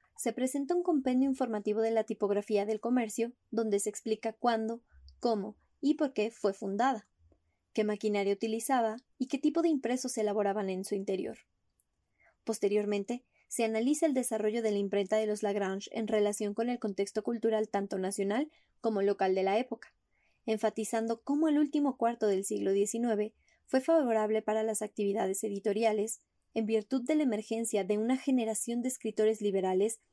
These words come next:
que buscó finalizar con el letargo intelectual de los mexicanos a través de la literatura. En el tercero,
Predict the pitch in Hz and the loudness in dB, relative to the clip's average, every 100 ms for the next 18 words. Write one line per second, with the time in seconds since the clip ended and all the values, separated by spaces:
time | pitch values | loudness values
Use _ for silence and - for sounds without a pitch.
0 | - _ - 226 220 - 262 320 277 220 | -20 _ -2 -2 0 -4 0 0 2 0
1 | - 214 226 208 190 190 202 202 214 214 | 0 0 0 0 0 0 0 0 -2 0
2 | 220 196 202 185 185 190 208 208 208 196 | 0 0 -2 0 -2 -2 -6 -6 -4 -2
3 | 190 214 202 190 175 - - - 202 214 | -2 -4 -2 -4 -4 -4 -4 -4 -6 -6
4 | 208 - 277 - _ _ _ _ _ _ | -4 -2 -4 -4 _ _ _ _ _ _
5 | _ _ _ _ _ - _ _ - 214 | _ _ _ _ _ -20 _ _ -4 -2
6 | 202 190 196 - 208 240 | 0 0 -2 0 -2 -2